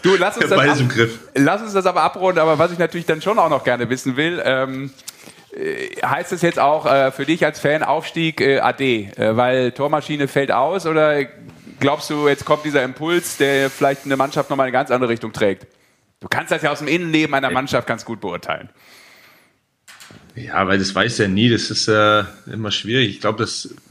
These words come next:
Speaker 2: die Rückrunde dann noch, äh, noch lang ist, wenn sie jetzt heute drei Punkte holen. Jetzt im Moment sieht's ganz gut aus. Ähm, letztes Jahr die Rückrunde war auch ganz gut. Klar hast du natürlich viele Punkte schon verste-, verschenkt bisher, aber, ähm,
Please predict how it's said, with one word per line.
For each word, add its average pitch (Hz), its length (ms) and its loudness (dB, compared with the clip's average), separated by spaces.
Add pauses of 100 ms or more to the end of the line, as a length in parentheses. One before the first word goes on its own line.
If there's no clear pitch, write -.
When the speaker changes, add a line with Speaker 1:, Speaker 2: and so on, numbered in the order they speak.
(260)
Speaker 2:
die 101 100 -6
Rückrunde 123 440 0
dann 113 200 2
noch, 107 200 -4
äh, 101 260 2
noch 101 200 -6
lang 101 220 0
ist, 139 180 -2
wenn 107 120 -4
sie 110 60 -2
jetzt 107 120 -4
heute 120 180 2
drei 104 200 2
Punkte 127 380 -2
holen. 131 280 -2 (260)
Jetzt 95 160 -16
im 104 60 -14
Moment 104 260 -8
sieht's 110 180 -12
ganz 107 200 -8
gut 131 180 0
aus. 123 340 2 (720)
Ähm, 104 580 2 (580)
letztes 113 320 0
Jahr 113 120 4
die 113 100 0
Rückrunde 120 400 0
war 110 80 4
auch 127 160 0
ganz 131 220 -2
gut. 143 320 0 (760)
Klar 113 200 4
hast 123 160 0
du 127 40 -4
natürlich 117 300 -2
viele 120 200 -2
Punkte 127 300 -8
schon 113 180 -10
verste-, 104 440 -6
verschenkt 117 420 -4
bisher, 147 420 -4
aber, 113 720 -4
ähm, 104 280 -6